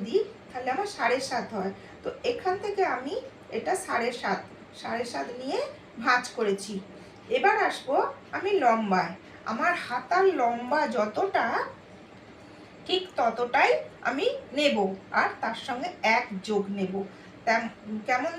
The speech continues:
দেখো, হাতার লম্বা যোগ এক, তাহলে আমার হাতার লম্বা হচ্ছে এখানে দশ, আমি তার সঙ্গে এক যোগ করেছি, তাহলে আমার কত হলো? এগারো। তো তোমরা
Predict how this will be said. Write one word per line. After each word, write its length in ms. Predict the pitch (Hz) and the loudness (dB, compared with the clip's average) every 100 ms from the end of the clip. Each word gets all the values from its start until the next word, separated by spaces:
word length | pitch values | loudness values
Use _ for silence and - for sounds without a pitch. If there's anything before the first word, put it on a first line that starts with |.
| 302 | 2
দেখো, 280 | 240 - 415 571 - - - - | 2 2 2 0 -6 -20 -12 -8
হাতার 380 | 269 - 359 370 277 | -6 0 0 2 4
লম্বা 420 | 240 240 247 277 480 539 - - 196 233 | 4 4 4 4 4 -2 -12 -12 -8 -2
যোগ 220 | 277 415 - - 208 190 | 2 2 -2 0 4 4
এক, 100 | - - - - - - - - | 4 -6 -18 -18 -20 -20 -12 -6
তাহলে 320 | 233 254 311 339 | -4 2 2 4
আমার 180 | 320 370 | 2 2
হাতার 320 | 220 214 320 359 | -2 0 2 2
লম্বা 280 | 277 254 254 262 | 0 0 -2 -4
হচ্ছে 220 | 233 - 233 | -6 -6 -6
এখানে 240 | 226 220 208 | -4 -4 2
দশ, 240 | 208 349 415 - - - - - | 4 4 0 -8 -14 -16 -14 -6
আমি 140 | 226 - 262 | -6 -4 -2
তার 160 | 240 - | -4 -2
সঙ্গে 220 | 233 226 220 | -4 0 -2
এক 60 | 214 208 | -4 -6
যোগ 100 | 208 - | -8 -6
করেছি, 240 | 233 302 415 | -6 -2 -4
তাহলে 200 | 277 240 233 | -2 -2 -2
আমার 140 | 262 311 | -2 -2
কত 180 | 226 220 254 240 | -4 -2 -4 -4
হলো? 220 | 233 349 554 - - - - - 247 | 0 0 0 -6 -18 -20 -4 2 4
এগারো। 340 | 254 208 165 180 - - - | 4 2 0 -6 -12 -20 -6
তো 60 | 240 240 | -4 -4
তোমরা 240 | 254 302 | -2 2